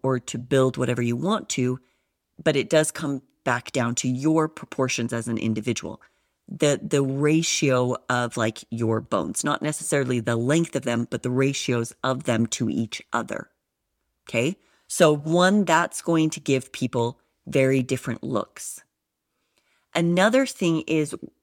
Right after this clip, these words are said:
where and, like, where, how people put body fat on. So some people, two women, same exact height, they could even have the same,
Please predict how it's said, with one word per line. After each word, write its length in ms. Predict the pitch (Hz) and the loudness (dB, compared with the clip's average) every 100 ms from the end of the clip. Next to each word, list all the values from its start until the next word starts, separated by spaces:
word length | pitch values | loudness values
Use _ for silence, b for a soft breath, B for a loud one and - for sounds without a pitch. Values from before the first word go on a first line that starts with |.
| _ _ _ _ | _ _ _ _
where 720 | 139 143 156 175 170 196 226 - | -20 -4 2 4 4 2 0 -2
and, 260 | 151 147 160 - | -2 -2 -6 -2
like, 180 | 151 139 | 0 0
where, 420 | 151 151 170 180 | -2 2 4 4
how 320 | 180 - 156 156 | 0 -2 -2 -2
people 340 | - 151 135 | -6 -6 -6
put 320 | - - - | -6 -8 -6
body 300 | 117 113 120 | -4 -2 -4
fat 280 | - 107 - _ | -6 -6 -6 _
on. 360 | 147 139 - - _ _ _ _ _ _ _ _ _ _ _ - | -6 -6 -8 -12 _ _ _ _ _ _ _ _ _ _ _ -10
So 280 | - 165 156 | 2 2 2
some 680 | - - - 180 170 202 | -2 -6 -2 2 2 0
people, 640 | 220 - 143 123 127 165 196 _ _ _ - | -2 -4 -2 -2 -4 -6 -10 _ _ _ -6
two 240 | - 196 | 0 2
women, 380 | 190 139 135 135 | 4 4 4 2
same 280 | - 113 151 | -2 -2 0
exact 340 | 180 190 - | 0 -2 -2
height, 440 | - 127 131 - - _ _ _ - | -4 -2 -4 -6 -20 _ _ _ -2
they 120 | 196 | -2
could 160 | 208 | 0
even 180 | 180 165 | -2 -2
have 200 | 165 147 | -2 -4
the 100 | 147 | -4
same, 380 | - 143 139 135 | -2 0 0 0